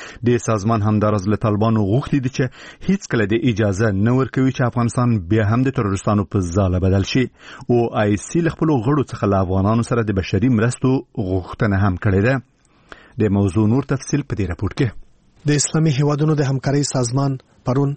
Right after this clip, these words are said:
Speaker 2: د افغانستان د وضعیت په اړه د بحث لپاره فوق العاده غونډه وکړه. او آی سی پر کابل د طالبانو له ولکې وروسته په افغانستان کې د رامنځته شوي کړکېچ د حل لپاره د ټول شموله ډیالوګ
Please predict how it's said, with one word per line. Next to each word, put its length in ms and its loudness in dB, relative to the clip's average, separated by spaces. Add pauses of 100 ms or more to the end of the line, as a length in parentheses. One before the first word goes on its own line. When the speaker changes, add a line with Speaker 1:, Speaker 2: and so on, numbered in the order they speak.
(140)
Speaker 2:
د 80 -2
افغانستان 520 -2
د 140 0
وضعیت 400 0
په 60 -6
اړه 220 -2 (100)
د 160 0
بحث 240 0
لپاره 300 0
فوق 380 -6
العاده 340 -2
غونډه 260 0
وکړه. 260 -2 (480)
او 60 2 (160)
آی 100 0
سی 280 0
پر 180 -4
کابل 400 0
د 140 -2 (100)
طالبانو 460 0
له 140 2
ولکې 360 -2
وروسته 380 0 (420)
په 60 0
افغانستان 580 -2
کې 140 -6
د 160 -4
رامنځته 520 -2
شوي 200 2 (100)
کړکېچ 420 -2
د 120 0
حل 220 2
لپاره 280 0 (380)
د 220 0
ټول 160 2
شموله 560 0
ډیالوګ 380 0